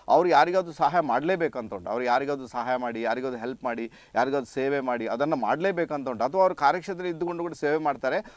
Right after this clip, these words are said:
ಆದ್ರೆ ಅದರ ಅತಿರಿಕ್ತವಾಗಿ ಅವರಿಗೆ ಸ್ಯಾಲರಿ ಏನು ಬರುತ್ತೆ, ಅದರಲ್ಲಿ ಸ್ವಲ್ಪವನ್ನ ಮಿಗಿಸಿಟ್ಟು ಯಾರಿಗಾದ್ರೂ ಹೆಲ್ಪ್ ಮಾಡ್ಲೇಬೇಕಂತ ಉಂಟಮ್ಮ, ಓಕೆನಾ? ಇವರು ತುಂಬಾ ಫ್ರೆಂಡ್ಸನ್ನ ಇಷ್ಟಪಡ್ತಾರೆ, ಫ್ರೆಂಡ್ಸ್ ಲೆವೆಲ್ ಇರೋಕ್ಕೆ ಆ-, ಆಸೆ ಪಡ್ತಾರೆ. ಆನಂತರ ಈ ಒಂದು, ಆ, ಯಾರು, ಯಾರಿರ್ತಾರೆ, ತುಂಬಾ ಈ ಒಂದು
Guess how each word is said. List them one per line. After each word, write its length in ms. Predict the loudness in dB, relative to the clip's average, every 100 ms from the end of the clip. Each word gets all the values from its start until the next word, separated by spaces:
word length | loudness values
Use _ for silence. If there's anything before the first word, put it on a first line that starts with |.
| 0
ಆದ್ರೆ 260 | 0 2 -2 -4
ಅದರ 220 | 2 2
ಅತಿರಿಕ್ತವಾಗಿ 840 | 2 2 0 0 0 4 6 6
ಅವರಿಗೆ 280 | 2 2 -2
ಸ್ಯಾಲರಿ 480 | 0 6 6 6 2
ಏನು 160 | 0 0
ಬರುತ್ತೆ, 260 | -4 0
ಅದರಲ್ಲಿ 320 | -2 -2 -4
ಸ್ವಲ್ಪವನ್ನ 420 | -4 -4 -2 -2 -2
ಮಿಗಿಸಿಟ್ಟು 500 | -4 -6 -8 -4 0
ಯಾರಿಗಾದ್ರೂ 380 | 0 0 -4
ಹೆಲ್ಪ್ 220 | -6 -6 -4
ಮಾಡ್ಲೇಬೇಕಂತ 640 | -4 -4 -4 -6 -6 -8
ಉಂಟಮ್ಮ, 300 | -6 -6 -6
ಓಕೆನಾ? 280 | -6 -4 -4 -6 -8 2
ಇವರು 240 | 4 4
ತುಂಬಾ 340 | 0 0 2
ಫ್ರೆಂಡ್ಸನ್ನ 440 | 2 -2 -4 -4 -4
ಇಷ್ಟಪಡ್ತಾರೆ, 680 | -6 -4 -4 -2 -2 -2 -2
ಫ್ರೆಂಡ್ಸ್ 300 | -6 -8 -4
ಲೆವೆಲ್ 220 | -2 -2
ಇರೋಕ್ಕೆ 400 | -4 -6 -4 -4
ಆ-, 240 | 0 0
ಆಸೆ 180 | 0 -2
ಪಡ್ತಾರೆ. 360 | -4 -2 0 0
ಆನಂತರ 360 | 0 -2 0 0 0 -8 -10
ಈ 120 | -2
ಒಂದು, 340 | 0 0 2 2
ಆ, 260 | 2 0
ಯಾರು, 220 | 2 0 0
ಯಾರಿರ್ತಾರೆ, 600 | 2 2 0 -4 -4 -4
ತುಂಬಾ 320 | -4 0 0
ಈ 220 | 0 -4
ಒಂದು 280 | -4 -4 -6